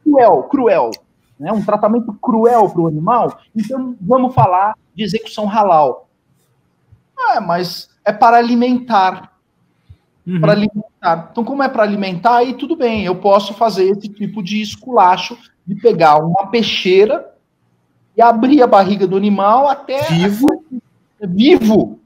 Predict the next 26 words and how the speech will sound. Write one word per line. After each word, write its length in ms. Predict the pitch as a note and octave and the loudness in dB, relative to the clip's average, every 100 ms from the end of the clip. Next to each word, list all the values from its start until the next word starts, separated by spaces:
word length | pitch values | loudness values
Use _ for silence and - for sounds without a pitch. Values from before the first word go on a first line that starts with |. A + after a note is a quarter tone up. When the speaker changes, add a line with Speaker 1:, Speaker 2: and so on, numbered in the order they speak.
| _ _ | _ _
Speaker 1:
Vivo, 600 | E3 G3 B3+ - D#4+ D#4+ - | -6 -2 0 0 -2 -4 -10
sem 400 | - B3+ F4 D4+ | -8 -4 -2 2
dopar, 800 | C#4 - G3 D#3+ F#3 C4 - _ _ | 0 2 4 6 4 0 -10 _ _
Speaker 2:
Uhum. 100 | F#3 | -4
Speaker 1:
sem 200 | D#3+ E3 | 0 0
nada. 340 | A3+ F3+ E3+ F#3+ - - - _ - | 0 0 -2 -4 -10 -12 -18 _ -10
E, 40 | |
assim, 220 | F#3 A3 | -6 -4
o 60 | G3 | -2
grau 240 | F3 B3 | 2 2
de 80 | C#4+ | 2
sofrimento 640 | - D#4 - C#4+ G#3 A3+ A3 | -4 -8 -4 0 2 2 -2
desse 200 | F3 E3+ | -10 -10
animal 340 | D#3 E3 A#3+ | -10 -6 -2
é 60 | A#3 | 0
absurdo. 720 | A#3+ A#3 - C4 C#4 F3+ A2+ - - _ _ _ _ _ _ | -2 -4 -14 -12 -12 -12 -18 -20 -20 _ _ _ _ _ _
Então, 140 | G#3 | -6
eles 180 | A3 A3 | -6 -4
fazem 460 | - A3+ C#4 C4 A3 | 0 0 0 -4 -4
essa 140 | G#3 | -4
execução 400 | E3 F3 - E3+ | -4 -6 -6 -6
halal 720 | D#3+ D3 D#3 A#3 A#3 - - _ _ _ _ _ _ - | -2 0 2 2 0 -2 -8 _ _ _ _ _ _ -4
em 120 | A3+ | -4
todos 360 | A#3 C4+ D4+ B3 | 0 2 2 0
os 200 | A3+ - | -6 -8
frigoríficos. 760 | A#3+ A3 F#3+ G3+ - _ - | -4 -2 -2 -4 -10 _ -20